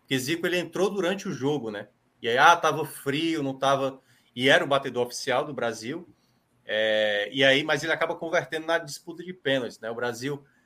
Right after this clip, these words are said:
em uma do, dos al-, um, um dos grandes algozes que o Brasil tem em história em Copas, a França, esse foi o primeiro encontro, né, Cássio? Se eu não me engano,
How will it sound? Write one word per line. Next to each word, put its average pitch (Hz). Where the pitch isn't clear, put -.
em 143
uma 196
do, 175
dos 147
al-, 170
um, 180
um 175
dos 175
grandes 196
algozes 151
que -
o -
Brasil 131
tem 135
em -
história 135
em 151
Copas, 170
a 156
França, 170
esse 180
foi 302
o -
primeiro 269
encontro, 170
né, 165
Cássio? 120
Se -
eu -
não 127
me 127
engano, 170